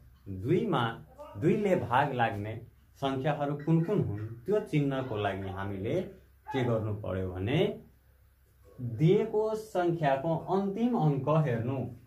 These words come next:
अन्तिम अङ्कमा यदि जिरो या दुई या चार या छ या आठ, जुनसुकै अङ्क भए, त्यसमा टूले भागा लाग्न, डिभाइड लाग्न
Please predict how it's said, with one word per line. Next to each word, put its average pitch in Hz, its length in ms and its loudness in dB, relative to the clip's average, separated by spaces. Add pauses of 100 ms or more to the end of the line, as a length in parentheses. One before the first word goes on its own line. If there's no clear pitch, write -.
(300)
अन्तिम 180 420 2
अङ्कमा 123 680 0 (220)
यदि 180 580 2 (560)
जिरो 160 640 2 (180)
या 113 220 0
दुई 147 540 0 (200)
या 110 180 2
चार 123 640 -2
या 101 200 -4
छ - 160 -14 (360)
या 101 180 -2
आठ, 107 600 0
जुनसुकै 214 760 0
अङ्क 120 300 -2
भए, 101 560 -2
त्यसमा 208 680 -2
टूले 160 420 2
भागा 117 360 0
लाग्न, 113 520 -2
डिभाइड 113 440 0
लाग्न 120 600 -2